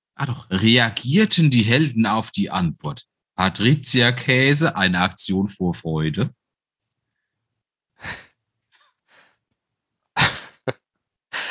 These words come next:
Was hat sie vor Freude gemacht?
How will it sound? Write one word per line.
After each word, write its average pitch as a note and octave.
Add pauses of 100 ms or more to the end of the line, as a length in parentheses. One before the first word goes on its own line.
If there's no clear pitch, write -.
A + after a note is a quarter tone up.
(1200)
Was -
hat B2
sie -
vor B2+
Freude G2+
gemacht? G#2